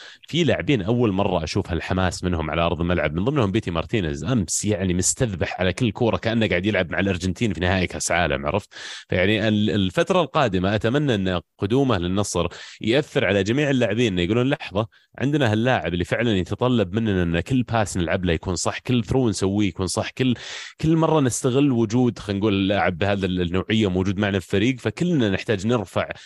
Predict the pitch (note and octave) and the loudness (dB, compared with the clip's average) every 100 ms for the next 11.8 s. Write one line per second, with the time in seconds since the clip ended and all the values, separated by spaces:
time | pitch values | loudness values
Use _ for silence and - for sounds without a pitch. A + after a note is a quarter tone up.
0 | - G2+ F#2+ G#2+ E2+ G#2 F#2 A2 A#2 - | -4 -2 0 -2 -2 -2 0 -2 -2 -8
1 | - F#2+ G#2+ F2+ F#2 E2+ A2 A2 G2+ A#2 | -10 -6 -2 -2 0 0 0 0 0 -2
2 | A#2 A2+ - G#2+ G#2+ - - F#2 - G2 | -2 -4 -2 -2 -2 -4 -12 -10 -2 -2
3 | E2+ G2+ G2+ F#2+ G#2 G2+ G2 A#2 G#2 A2+ | 0 0 0 0 0 0 0 -2 0 -4
4 | - G#2+ G2+ - - G#2 - A#2 G2 G2+ | -2 -2 -2 -6 -10 -8 -2 -2 0 0
5 | B2+ - F#2+ - A2+ A2 A#2 A#2 A2 - | 0 -2 -4 -2 0 2 2 2 0 -4
6 | G#2+ F#2+ F#2+ F#2 F#2+ F2+ G2+ G2+ - - | 0 2 2 0 -2 0 2 0 -4 -20
7 | - _ - G#2+ A#2 A2+ A2+ B2+ G2+ - | -20 _ -8 -4 0 0 2 2 0 0
8 | B2 - B2+ G#2+ C#3 G#2+ F#2+ - A2 A2+ | -2 0 -4 -2 -2 -2 -2 0 2 2
9 | G2 G#2 G2 G#2 B2+ A2+ B2+ B2 A2 G2 | 2 0 0 2 0 0 0 0 -2 -2
10 | G2 F2+ G2 F#2 F#2+ D#2+ F2 F2 - F#2 | -2 0 -2 0 -2 -2 0 0 0 2
11 | E2 - E2 D#2+ E2+ D#2 D2+ | 2 0 -4 -2 0 0 0